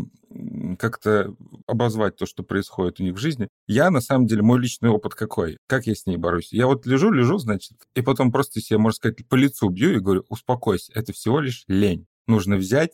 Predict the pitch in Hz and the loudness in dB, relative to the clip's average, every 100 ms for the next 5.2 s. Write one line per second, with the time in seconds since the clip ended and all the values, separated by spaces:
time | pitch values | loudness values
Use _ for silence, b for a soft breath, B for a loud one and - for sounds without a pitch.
0 | - 113 104 107 82 - _ - 127 123 | -2 -2 2 2 0 -4 _ 0 4 4
1 | 120 123 117 - 113 117 120 131 185 208 | 4 4 2 2 2 4 4 4 4 0
2 | - 113 117 127 120 98 131 170 - 135 | -4 0 2 4 2 2 0 0 0 0
3 | - 120 127 131 131 127 127 143 214 185 | 0 2 4 4 2 2 2 4 4 4
4 | 131 117 123 123 - 120 139 113 101 110 | 4 2 0 -2 0 2 4 4 2 2
5 | 117 | 2